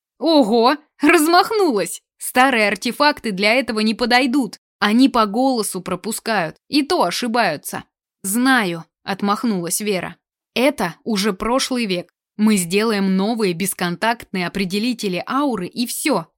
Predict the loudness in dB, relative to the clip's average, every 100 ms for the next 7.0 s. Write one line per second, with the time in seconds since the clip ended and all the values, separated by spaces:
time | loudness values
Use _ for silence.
0 | _ _ 0 2 2 0 -2 -4 -4 -6
1 | -4 0 2 0 -2 -4 -2 0 0 0
2 | 0 0 0 0 0 2 2 0 -8 _
3 | _ _ _ 0 0 0 -2 0 0 -2
4 | -6 _ _ -2 0 0 -2 -2 -4 -2
5 | -2 -2 -2 -4 -6 -4 -4 -4 -4 -4
6 | -6 -6 -6 -6 -6 -6 -6 -6 -6